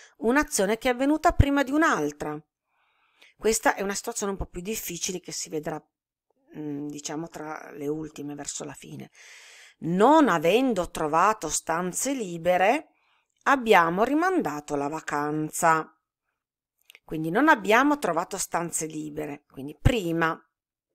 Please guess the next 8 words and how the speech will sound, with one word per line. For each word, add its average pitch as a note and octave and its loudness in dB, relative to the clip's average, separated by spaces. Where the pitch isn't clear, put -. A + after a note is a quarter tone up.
e E3+ -4
allora E3+ 4
dopo F#3 2
abbiamo F3 0
rimandato A#3+ -4
la D3+ -6
vacanza. C#3 -10
Mm? G#3 -6